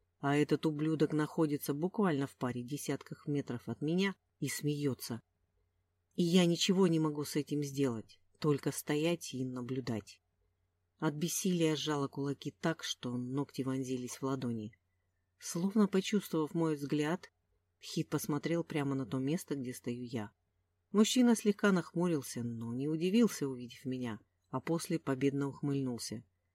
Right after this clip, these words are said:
Я успела сделать лишь шаг вперёд по инерции, прежде чем кто-то перегородил мне путь. «Не стоит», прозвучал спокойный и знакомый голос. Подняв взгляд, столкнулась с Шатеном, которого уже видела ранее,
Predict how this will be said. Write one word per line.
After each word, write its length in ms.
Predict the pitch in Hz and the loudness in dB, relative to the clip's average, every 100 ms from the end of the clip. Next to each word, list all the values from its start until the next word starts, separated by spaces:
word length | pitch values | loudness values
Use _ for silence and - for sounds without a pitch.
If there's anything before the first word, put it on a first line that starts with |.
| _ _ _ _ - | _ _ _ _ -2
Я 200 | 180 220 | 8 8
успела 440 | 233 - 226 214 | 8 6 6 6
сделать 400 | 196 196 202 180 | 6 6 6 4
лишь 180 | 185 190 | 2 2
шаг 280 | - 208 - | 2 0 -2
вперёд 360 | - 151 151 - | -4 0 0 0
по 180 | 143 | -2
инерции, 540 | 143 143 139 - 139 131 | 0 -2 -2 -6 -6 -6
прежде 480 | - 156 156 160 170 | -4 0 0 -2 -6
чем 220 | - 156 | -4 -4
кто-то 320 | - 139 143 | -2 -4 -2
перегородил 680 | 151 143 139 143 147 139 139 | -4 -4 -2 -2 -2 -4 -4
мне 200 | 139 139 | -4 -6
путь. 340 | - 110 - _ _ _ _ _ _ _ _ - | -6 -8 -10 _ _ _ _ _ _ _ _ -2
«Не 220 | 143 147 | 0 0
стоит», 680 | - - 180 156 117 - - _ _ | 0 -2 2 2 0 -6 -20 _ _
прозвучал 600 | - 127 127 135 - 127 | -8 -6 -6 -8 -6 -6
спокойный 580 | - 131 120 156 160 147 | -6 -8 -4 -2 -2 -4
и 40 | 127 | -4
знакомый 500 | 127 127 131 131 131 | -6 -6 -8 -8 -8
голос. 500 | 123 113 104 - _ _ _ _ _ _ _ - | -6 -6 -8 -12 _ _ _ _ _ _ _ -2
Подняв 420 | 165 165 202 208 | 0 4 6 4
взгляд, 420 | 180 160 175 202 | 2 0 2 2
столкнулась 640 | - - 147 - 170 170 165 | -2 -4 -4 -2 -4 -2 -4
с 60 | |
Шатеном, 440 | - 175 185 151 123 | -2 0 0 0 -4
которого 580 | 131 - 131 131 127 131 | -6 -4 -4 -4 -6 -10
уже 220 | 131 135 | -6 -6
видела 400 | 135 127 131 143 | -6 -6 -6 -2
ранее, 520 | 139 113 110 107 | -2 -2 -4 -6